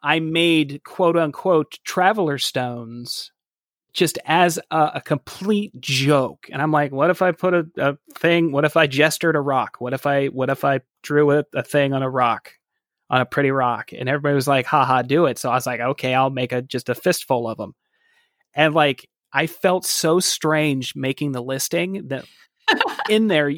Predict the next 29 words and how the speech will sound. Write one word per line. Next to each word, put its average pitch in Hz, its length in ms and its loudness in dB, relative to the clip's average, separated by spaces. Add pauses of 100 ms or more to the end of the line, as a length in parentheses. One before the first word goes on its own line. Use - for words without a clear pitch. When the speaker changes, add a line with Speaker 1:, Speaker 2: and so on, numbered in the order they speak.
Speaker 1:
I 143 140 -2
just, 170 240 -4
I 170 120 2
repeatedly 180 640 2
put, 190 320 0
"I 147 120 -2
need 208 300 -2
you 247 140 0
to 226 80 0
be 196 140 -2
fully 220 460 0
aware 180 380 2
of 143 120 0
what 165 340 -2
you're 190 120 -4 (100)
purchasing, 151 640 -4 (180)
dear 131 180 -8
client, 127 480 -4 (680)
Speaker 2:
<laughs> - 720 -8
Speaker 1:
because 170 320 2
I 170 160 2 (260)
don't 202 260 2
want 196 300 0
you 220 60 -4
to 196 80 0
get 190 220 -2
mad 214 400 2
at - 140 -6
me 123 460 -12